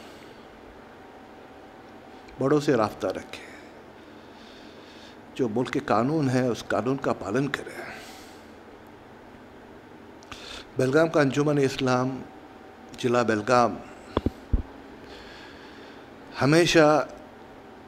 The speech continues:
आपके साथ खड़ा हुआ है, पूरे ज़िले के साथ खड़ा हुआ है और हमेशा खड़ा रहेगा। अंजुमन इस्लाम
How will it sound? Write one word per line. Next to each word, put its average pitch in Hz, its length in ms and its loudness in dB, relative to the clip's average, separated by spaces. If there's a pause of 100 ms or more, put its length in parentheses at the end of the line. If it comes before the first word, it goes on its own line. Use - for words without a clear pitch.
(1160)
आपके 123 260 0
साथ 120 180 2 (120)
खड़ा 104 180 2
हुआ 101 300 4
है, - 260 -6
पूरे 123 280 4
ज़िले 120 280 4
के 135 140 2
साथ - 300 0
खड़ा 87 160 -4
हुआ 90 240 0
है 123 80 4
और 135 100 2
हमेशा 120 320 4
खड़ा 101 280 0
रहेगा। 104 640 -4 (2000)
अंजुमन 165 360 6
इस्लाम 165 560 8